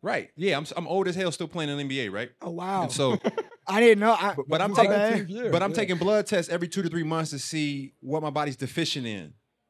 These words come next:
Speaker 1: You know what I mean? Like, Oh, I have an iron deficiency. So now I'm eating crazy kale and I'm eating dark leafy greens, and three months later, they're like, "No, your iron's toxic 'cause it's too high." And so now I had to find a middle ground.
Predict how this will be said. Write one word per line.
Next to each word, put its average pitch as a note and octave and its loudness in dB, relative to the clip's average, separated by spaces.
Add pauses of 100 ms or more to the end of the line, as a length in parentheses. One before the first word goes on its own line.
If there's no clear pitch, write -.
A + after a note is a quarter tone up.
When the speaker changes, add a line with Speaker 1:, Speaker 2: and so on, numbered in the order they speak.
(100)
Speaker 1:
You C#3 -4
know C#3+ 0
what C#3 0
I C#3 -2
mean? D3 -2
Like, B2 -4
Oh, B2+ -2
I C3 0
have B2+ -4
an A2 -4
iron C3 -2
deficiency. G#2+ -10 (260)
So - -6
now B2+ -4
I'm B2+ -8
eating B2 -8
crazy B2 -4
kale A#2 -2 (360)
and B2 -6
I'm C#3 -4
eating B2+ -4
dark C3 -2
leafy B2+ -6
greens, A2 -6 (180)
and A2+ -10
three D3+ -2
months C#3 -6
later, D3 -2
they're C3+ -4
like, B2 -4
"No, C3 -4
your B2 -4
iron's C3+ -4
toxic D#3 -4
'cause B2+ -2
it's A#2+ -10
too D3+ -2
high." A#2+ -2 (680)
And C3+ -4
so C3+ 2
now C#3+ 0
I - -2
had C#3 -2
to B2+ -6
find C3 -2
a B2+ -2
middle C#3 0
ground. A2 -6